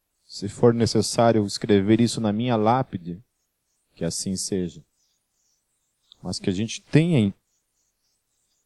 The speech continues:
de maneira clara esse foco em nossas vidas. É uma música de uma banda chamada For Him, que eu gosto muito. Quem conhece For Him?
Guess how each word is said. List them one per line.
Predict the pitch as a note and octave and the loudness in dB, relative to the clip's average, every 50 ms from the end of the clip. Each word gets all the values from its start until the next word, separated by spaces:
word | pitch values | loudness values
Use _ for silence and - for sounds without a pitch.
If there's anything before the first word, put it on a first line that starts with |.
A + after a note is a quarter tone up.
| _ _ _ _ _ _ _ _ - | _ _ _ _ _ _ _ _ -4
de | - | 0
maneira | A2 A#2 A#2+ C3+ C#3+ C#3 A#2+ | 2 2 4 4 4 2 2
clara | - - - D3+ C#3+ D#3+ D#3 B2 F#2+ E2+ F2 G#2+ - - | 0 2 2 4 4 6 6 4 4 2 0 -6 -10 -6
esse | - G#2 A2 - A#2 | -4 -2 -2 0 -2
foco | - - - - G#2+ G2+ - - | -2 0 4 6 6 6 4 0
em | F#2+ | -2
nossas | F#2 F#2 F2 - - F#2 E2 E2 | -2 -2 -2 -2 -4 -4 -4 -2
vidas. | F2 F2 D#2 D#2+ D#2 C#2 - - - _ _ _ _ _ _ _ _ _ _ _ _ _ _ _ _ _ _ _ _ _ _ _ _ _ _ _ _ _ _ _ _ _ _ _ _ _ _ _ _ _ _ - | -2 -2 -2 -2 -4 -8 -8 -12 -16 _ _ _ _ _ _ _ _ _ _ _ _ _ _ _ _ _ _ _ _ _ _ _ _ _ _ _ _ _ _ _ _ _ _ _ _ _ _ _ _ _ _ 0
É | - | 2
uma | A#2 B2 A#2+ | 4 4 4
música | A#2+ C3 D3 C#3+ - - | 6 6 6 6 6 4
de | C3+ B2+ | 4 4
uma | C#3 C#3+ C3 | 6 6 6
banda | A2+ A2 C3 C#3+ C#3+ C#3 | 6 4 4 4 4 2
chamada | C3 - C#3+ B2+ B2+ B2+ B2+ | 2 2 2 2 4 4 4
For | A#2+ - - D3+ C#3+ C3+ C#3+ | 2 2 4 4 4 6 6
Him, | A#2+ G#2 A#2+ C3 C#3+ E3 F3+ F3+ _ _ _ _ _ _ _ _ _ _ - | 4 4 2 2 2 0 -2 -6 _ _ _ _ _ _ _ _ _ _ -4
que | - A2 | 2 2
eu | G#2+ G2+ F#2 D#2+ - _ _ _ _ _ _ _ _ - | 4 4 2 -2 -6 _ _ _ _ _ _ _ _ 0
gosto | A#2 A#2+ B2 - - - | 2 2 2 2 -2 -4
muito. | G2+ G2+ A2 B2 C#3+ C#3 - - - - _ _ _ _ _ _ _ _ _ _ _ - | 0 2 4 4 2 2 -2 -10 -18 -18 _ _ _ _ _ _ _ _ _ _ _ -8
Quem | - E3 | -8 -6
conhece | F#3 - D3 A#2+ G#2+ - - | -2 0 2 2 2 0 -2
For | - - G#2 G2 F#2 | -2 0 0 2 2
Him? | F#2 G2 F2+ E2+ E2+ E2 | 0 -2 -4 -6 -10 -14